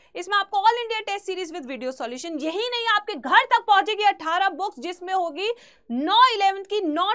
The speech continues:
ट्वेल्थ की, डीपीपीएस आपको मिलेगी घर तक। जितना भी आप डिस्ट्रैक्ट होते हैं पीडीएफ्स डाउनलोड करने में, आंसर लगाने में, वो सब खत्म कीजिए, क्योंकि जो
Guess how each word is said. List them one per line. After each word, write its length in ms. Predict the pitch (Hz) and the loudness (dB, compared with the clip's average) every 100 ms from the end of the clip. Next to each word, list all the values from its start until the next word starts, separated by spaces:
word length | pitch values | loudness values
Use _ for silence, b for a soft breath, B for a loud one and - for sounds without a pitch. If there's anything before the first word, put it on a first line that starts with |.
| 440 | -2
ट्वेल्थ 340 | 349 359 392 | 2 2 2
की, 180 | - 208 - _ b b | -10 -14 -16 _ b b
डीपीपीएस 800 | 320 - 392 453 508 494 494 554 427 | -14 -4 -2 0 0 0 0 2 2
आपको 280 | 403 - 403 | 0 -2 -8
मिलेगी 380 | 359 349 359 349 | -6 -6 -6 -6
घर 260 | 262 302 294 294 | -4 -2 -2 -4
तक। 160 | 214 - b - | -6 -8 b -16
जितना 540 | 226 403 494 494 494 466 | -10 -10 -8 0 0 2
भी 80 | 440 427 | 4 4
आप 80 | 359 | 2
डिस्ट्रैक्ट 640 | 381 381 - 392 427 440 | -4 -6 0 2 2 2
होते 260 | 392 370 370 | -4 -4 -4
हैं 260 | 359 359 370 | -2 -2 -2
पीडीएफ्स 420 | 349 330 339 269 208 | -6 -4 -2 -2 0
डाउनलोड 540 | 330 392 415 403 381 349 | 0 0 -4 -6 -4 0
करने 240 | 349 339 | 0 -2
में, 120 | 339 | -4
आंसर 320 | 330 349 370 370 | -4 -4 -4 -4
लगाने 320 | 330 320 320 | -2 -2 -4
में, 80 | 349 | -6
वो 160 | 339 | -6
सब 220 | 339 349 - | -2 -4 -4
खत्म 380 | 320 330 440 403 | -6 0 0 0
कीजिए, 320 | 359 311 349 | -10 -8 -10
क्योंकि 240 | 330 311 | -10 -12
जो 260 | 294 202 381 | -12 -6 -2